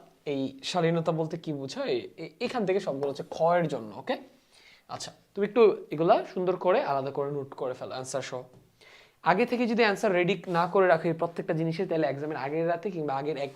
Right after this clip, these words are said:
থেকে দুই দিনে কিন্তু যেগুলো কভার করতে পারবা না, ঠিক আছে? আমানত, তাকওয়া, স্বদেশপ্রেম কি? কোরআন ও হাদিসের আলোকে বর্ণনা করো। সুদ এবং ঘুষের খারাপ দিকগুলো বর্ণনা করো। এটা জানা কথা, এখান থেকে এই কোশ্চেনগুলো থাকবে।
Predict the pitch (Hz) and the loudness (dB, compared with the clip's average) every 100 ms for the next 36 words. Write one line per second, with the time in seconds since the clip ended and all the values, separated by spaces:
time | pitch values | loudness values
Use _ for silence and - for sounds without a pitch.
0 | - 175 151 151 160 160 165 262 339 - | -8 -4 -2 -2 -2 -2 -2 -4 -6 -14
1 | _ - 151 156 160 147 147 151 147 - | _ -10 -4 -4 0 4 4 2 -6 -8
2 | 143 135 131 120 123 147 147 - _ _ | -10 -2 -2 -2 -6 -6 -8 -10 _ _
3 | _ _ 214 262 202 - - _ _ _ | _ _ -4 -2 -4 -6 -16 _ _ _
4 | 196 240 254 262 247 214 247 233 220 202 | 2 4 4 2 0 2 4 4 4 -2
5 | 208 226 214 208 220 208 220 220 208 190 | -2 -2 -2 -4 -6 0 2 2 2 0
6 | 180 185 196 175 185 190 175 190 - - | -2 -4 0 2 2 2 2 0 -2 -14
7 | _ _ - 262 262 254 190 175 254 240 | _ _ 0 4 6 4 2 2 0 0
8 | 240 233 196 175 202 311 170 262 262 240 | 4 4 4 0 0 0 6 8 8 6
9 | 139 - - _ _ 190 190 233 208 170 | 2 -8 -14 _ _ 4 6 6 4 2
10 | 220 370 - 143 156 147 139 143 143 120 | 0 -2 -6 -10 -8 -6 -6 -8 -10 -12
11 | 117 107 76 | -12 -16 -16